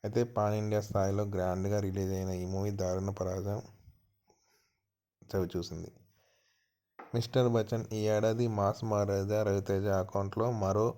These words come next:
డిజాస్టర్ మిస్టర్ బచ్చన్. హరీష్ శంకర్ దర్శకత్వంలో పీపుల్ మీడియా ఫ్యాక్టరీ పతాకంపై ఈ మూవీ తెరకెక్కించారు. ఇది హిందీలో హిట్ అయిన రైడ్ సినిమాకు రీమేక్. కానీ హరీష్ తనదైన శైలిలో చాలా మార్పులు చేర్పులు చేశారు. కానీ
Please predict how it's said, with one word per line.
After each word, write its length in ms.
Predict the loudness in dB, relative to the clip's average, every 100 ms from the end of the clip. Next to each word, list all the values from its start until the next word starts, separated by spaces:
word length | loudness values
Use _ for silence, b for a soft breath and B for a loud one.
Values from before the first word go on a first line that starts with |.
| -2
డిజాస్టర్ 520 | 0 0 -2 0 -2 -2
మిస్టర్ 360 | -4 -2 -2 0
బచ్చన్. 340 | -2 -4 -8 -12 _ _ _ _ _ _ _ _ _ _ -2
హరీష్ 300 | 0 2 2
శంకర్ 320 | 2 0 0
దర్శకత్వంలో 640 | 0 2 0 2 0 -2
పీపుల్ 360 | -2 -2 -2 -2
మీడియా 280 | 0 0 0
ఫ్యాక్టరీ 360 | 0 -2 -2
పతాకంపై 760 | 0 2 2 0 -2 -2 -2 -4
ఈ 140 | -2 -2
మూవీ 280 | 0 0
తెరకెక్కించారు. 760 | -2 -2 -2 -4 -6 -8 -8 -6
ఇది 200 | -6 -4
హిందీలో 480 | -4 -4 -2 0 0
హిట్ 260 | -2 -4
అయిన 160 | -2 -2
రైడ్ 360 | 0 0 -2 -4
సినిమాకు 440 | -6 -4 -2 -2
రీమేక్. 400 | -2 -2 -6 -6
కానీ 220 | -4 -4
హరీష్ 380 | -4 -2 -2 -4
తనదైన 420 | -6 -4 -2 -4
శైలిలో 360 | -4 -4 -2 -2 -2
చాలా 300 | -4 -4 -4
మార్పులు 440 | -4 -4 -6 -8
చేర్పులు 400 | -6 -6 -10 -8
చేశారు. 400 | -6 -4 -6 -8 B B B B B -2
కానీ 260 | 2 2